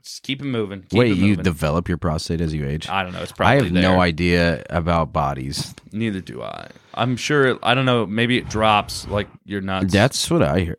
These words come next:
Speaker 2: My grandpa, I remember being a kid one time. My grandpa was like, "Your nuts drop yet?" And I was like, "What the fuck are you? I've always had nuts." And he's like, "Mine didn't drop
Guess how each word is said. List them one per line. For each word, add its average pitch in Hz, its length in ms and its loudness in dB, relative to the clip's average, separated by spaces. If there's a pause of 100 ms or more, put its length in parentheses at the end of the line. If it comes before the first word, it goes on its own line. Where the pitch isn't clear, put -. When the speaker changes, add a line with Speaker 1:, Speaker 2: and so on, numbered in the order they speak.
Speaker 2:
My 85 160 2
grandpa, 82 420 0
I 90 120 2
remember 147 400 4
being 90 180 4
a 87 60 4
kid 78 240 -2
one 87 100 0
time. 90 200 -2
My 85 80 2
grandpa 82 240 0
was 80 120 -2
like, - 240 -10
"Your 120 160 -2
nuts 120 380 0
drop 139 400 0
yet?" 156 300 2 (600)
And 90 140 4
I 92 120 6
was 92 160 2
like, 76 260 0
"What 73 340 -4
the - 100 2
fuck - 420 -2
are 101 40 4
you? 90 160 4
I've 87 120 2
always 104 220 4
had 76 240 -2
nuts." 73 400 -2 (1200)
And 85 80 2
he's 80 140 4
like, - 120 -8
"Mine 120 200 4
didn't 95 260 2
drop 113 320 4